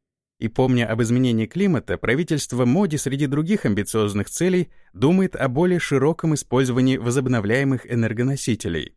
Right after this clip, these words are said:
К две тысячи двадцать второму году оно планирует с их помощью получать двести двадцать пять гигаватт электроэнергии, а к две тысячи тридцатому году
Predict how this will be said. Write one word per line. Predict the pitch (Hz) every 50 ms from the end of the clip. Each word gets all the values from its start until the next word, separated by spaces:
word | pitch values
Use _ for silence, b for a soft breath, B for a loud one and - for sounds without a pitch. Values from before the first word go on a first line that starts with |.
| _ _ _ _ _ _ _ _ _ _ _ _ _ _ _ -
К | 110
две | 104 117 131 151
тысячи | - 202 190 - 180 - - 151
двадцать | 117 110 135 143 - - 123 -
второму | - - 123 127 131 120 104 98 90
году | 90 131 185 202 139 95 - - _ _ _ _ _
оно | - - 127 160 160
планирует | 170 170 156 160 180 190 190 185
с | - -
их | 151 - -
помощью | - 151 165 180 180 170 - - 175
получать | - - 110 113 113 - 147 139 110
двести | 101 107 139 180 175 - -
двадцать | 139 113 107 123 143 - - 127 - -
пять | - 127 139 160 - -
гигаватт | - 117 120 110 117 107 92 117 131 - -
электроэнергии, | - 120 120 113 113 - - - 135 143 156 156 143 113 95 80 82 73 65 - - _ _ _ _ _ _ -
а | - 107 104
к | 98
две | 107 131
тысячи | 135 - 143 123 131 104 - 107
тридцатому | - 104 113 - - 185 196 - 143 101 85
году | 85 85 92 92 98 98